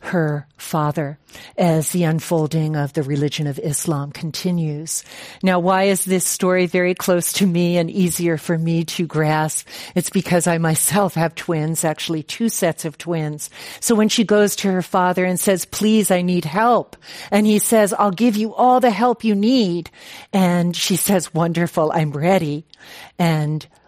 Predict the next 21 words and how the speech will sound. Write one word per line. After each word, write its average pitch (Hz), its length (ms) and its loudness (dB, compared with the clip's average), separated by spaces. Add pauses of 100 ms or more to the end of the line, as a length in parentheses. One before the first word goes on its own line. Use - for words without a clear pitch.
(100)
what 175 200 0
he 196 140 -2
gives 190 340 0
her, 160 280 -2 (100)
her 151 400 -2 (240)
is 147 260 -2
this 151 200 -2
prayer 147 500 -6 (440)
of, 165 100 0
"Subhanallah, 165 1160 2 (340)
Alhamdulillah, 156 1200 0 (280)
Allahu 147 680 0
Akbar, 139 580 -6 (220)
the 165 80 -2
great 156 280 -2
treasures." 143 760 -6 (600)
Okay. 131 580 -10 (460)
So, 226 640 2
dear 214 320 0
friends, 175 920 -2 (320)
um, 156 680 0